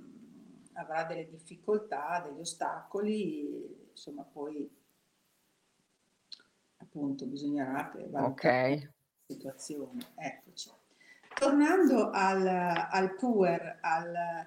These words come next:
Speaker 1: all'eterno adolescente che è il Gemelli, quindi simpatico, versatile, eh, se, mm, diventa l'anima della festa il Gemelli. Eh, quando arriva porta leggerezza.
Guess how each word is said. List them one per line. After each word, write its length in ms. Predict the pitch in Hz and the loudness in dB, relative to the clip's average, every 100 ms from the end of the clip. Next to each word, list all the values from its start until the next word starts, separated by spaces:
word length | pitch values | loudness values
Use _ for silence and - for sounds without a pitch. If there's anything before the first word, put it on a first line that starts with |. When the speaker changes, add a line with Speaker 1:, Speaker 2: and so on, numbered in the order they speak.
| - _ - | -14 _ -2
Speaker 1:
all'eterno 720 | 196 196 190 254 294 294 240 | 2 2 6 8 8 6 4
adolescente 880 | 185 185 180 - 226 226 220 - 180 | 4 4 2 2 2 2 2 -2 -4
che 140 | - | 0
è 40 | 190 | 0
il 140 | 196 | 0
Gemelli, 680 | 180 170 175 190 180 170 165 | 0 2 4 4 4 0 -2
quindi 280 | - 202 185 | -4 -4 -4
simpatico, 1000 | - 196 175 - 160 175 - 185 - 170 | -4 -4 -6 -4 -2 -2 -4 -10 -8 -4
versatile, 1080 | 180 180 - - 180 185 185 - 180 175 175 - _ | -4 -2 -2 0 2 2 0 -2 0 0 -4 -12 _
eh, 480 | 202 196 185 185 180 | 0 4 6 4 4
se, 260 | - 233 208 196 | 2 0 0 -2
mm, 460 | 180 - - - - - - - - - | -6 -8 -8 -8 -10 -14 -16 -16 -16 -8
diventa 680 | 208 226 277 254 233 208 185 | -2 2 2 4 6 6 6
l'anima 400 | 214 254 302 262 | 6 6 6 6
della 220 | 208 180 | 6 2
festa 440 | 175 - 135 - 156 | 0 -4 -6 -8 -12
il 100 | 147 | -12
Gemelli. 640 | 156 139 131 135 139 160 _ _ _ _ _ _ _ _ _ _ _ _ - | -8 -8 -6 -6 -6 -10 _ _ _ _ _ _ _ _ _ _ _ _ -12
Eh, 480 | 151 151 151 160 - | -8 -8 -6 -8 -4
quando 340 | 254 247 220 | 2 4 6
arriva 880 | 247 269 269 277 240 247 269 - - - | 4 4 4 4 6 4 4 0 -8 4
porta 380 | 240 233 240 | 4 4 2
leggerezza. 1120 | 220 214 175 185 180 - - - - 139 135 | 4 4 4 2 2 0 -6 -8 -4 -4 -6